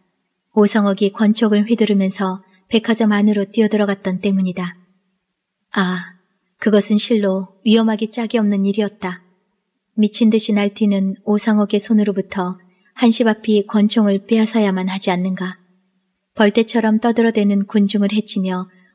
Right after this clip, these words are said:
오상옥의 뒤를 따라 불이 나게 쫓아 들어가는 것은 분명 임경부와 박태일 부장이었다. 그러나 그들이 백화점 안으로 따라 들어갔을 때는 벌써 오상옥의 뒷모양이 지금 막 위층으로 올라가려는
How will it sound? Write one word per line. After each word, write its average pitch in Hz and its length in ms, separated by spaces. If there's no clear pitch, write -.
오상옥의 208 580
뒤를 208 280
따라 202 220
불이 220 260
나게 220 300
쫓아 226 280
들어가는 196 380
것은 185 440
분명 185 500
임경부와 196 840
박태일 202 420
부장이었다. 180 680
그러나 214 320
그들이 220 440
백화점 220 460
안으로 202 280
따라 214 260
들어갔을 190 480
때는 180 340
벌써 214 460
오상옥의 214 600
뒷모양이 196 760
지금 226 340
막 202 240
위층으로 220 480
올라가려는 190 760